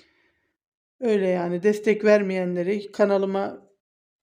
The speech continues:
ayda bir, iki ayda bir gelenleri zaten arkadaşlıktan çıkardım. Biraz temizlik yaptım. Çünkü aklına gelirse geliyor, aklına gelmezse gelmiyor.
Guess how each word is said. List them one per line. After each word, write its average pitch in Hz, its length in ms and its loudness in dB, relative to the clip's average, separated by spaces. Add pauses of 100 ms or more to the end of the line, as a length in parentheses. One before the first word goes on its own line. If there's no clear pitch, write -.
(840)
ayda 190 360 0
bir, 202 140 -6
iki 220 260 -2
ayda 196 260 -2
bir 202 100 -6
gelenleri 185 580 -4
zaten 202 640 -6 (640)
arkadaşlıktan 190 800 -4
çıkardım. 202 840 -4 (1160)
Biraz 190 300 -4
temizlik 185 540 -4
yaptım. 196 560 -10 (420)
Çünkü 208 480 -4 (1500)
aklına 220 440 -2
gelirse 202 540 0
geliyor, 170 380 -2
aklına 190 320 -2
gelmezse 185 640 -4
gelmiyor. 180 600 -4